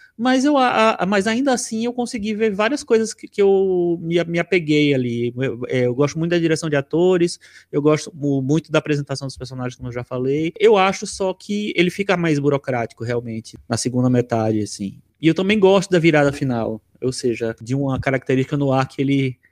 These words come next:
ele repete. Assim, não sei, eu, eu acho que é um filme que poderia ser melhor, sim, mas não acho ele ruim, não. Acho, pelo contrário, eu acho ele bom.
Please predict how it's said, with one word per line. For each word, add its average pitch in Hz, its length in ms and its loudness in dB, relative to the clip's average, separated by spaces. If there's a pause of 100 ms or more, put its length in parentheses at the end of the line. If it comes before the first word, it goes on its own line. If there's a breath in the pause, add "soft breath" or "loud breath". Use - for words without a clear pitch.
(460 soft breath)
ele 120 160 -6
repete. 123 540 -4
Assim, 247 180 -8
não 359 140 -8
sei, 196 340 4
eu, 180 100 -4
eu 180 140 4
acho 190 180 0
que - 100 -4
é 208 40 2
um 202 80 -2
filme 202 260 -4
que 202 600 -4
poderia 202 400 4
ser 185 260 4
melhor, 156 460 0
sim, 165 340 -6 (400 soft breath)
mas 214 180 0
não 254 120 0
acho 170 320 0
ele 139 760 0
ruim, 139 240 -4
não. 131 200 -6
Acho, 139 240 -6 (440)
pelo 180 160 0
contrário, 135 340 2
eu - 40 6
acho 139 140 0
ele 175 80 2
bom. 135 240 2